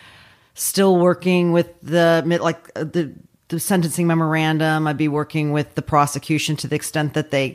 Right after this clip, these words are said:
can say anything good. I'd be obviously working with the victims to the extent that, you know,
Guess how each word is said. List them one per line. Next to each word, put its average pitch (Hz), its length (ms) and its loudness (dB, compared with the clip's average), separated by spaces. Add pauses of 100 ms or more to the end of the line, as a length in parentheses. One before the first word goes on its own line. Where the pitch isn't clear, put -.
(100)
can 139 260 -6
say 147 260 -4
anything 139 400 -4
good. 139 360 2
I'd 135 160 0
be 135 100 -2
obviously 135 460 0
working 139 400 -4
with 139 140 -4
the 139 80 -6
victims 139 480 -4
to 143 120 -6
the 131 80 -6
extent 135 480 -4
that, 147 320 -4
you 139 100 -4
know, 127 300 -4